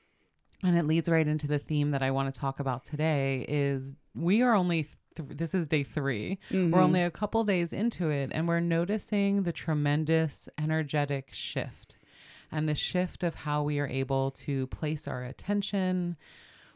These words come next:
Speaker 1: what kind of container our day can become, um, and how dynamic life is, just how changeable life is. 'Cause I feel like we're like, "Whoop, we're in a whole new phase now. Okay, onwards."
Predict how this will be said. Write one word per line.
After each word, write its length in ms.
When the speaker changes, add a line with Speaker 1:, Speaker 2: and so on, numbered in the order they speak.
Speaker 1:
what 160
kind 280
of 180
container 840
our 220
day 680
can 220
become, 800
um, 420
and 140
how 180
dynamic 720
life 340
is, 240
just 220
how 140
changeable 840
life 320
is. 260
'Cause 160
I 120
feel 180
like 180
we're 200
like, 280
"Whoop, 260
we're 120
in 80
a 60
whole 300
new 180
phase 340
now. 540
Okay, 680
onwards." 720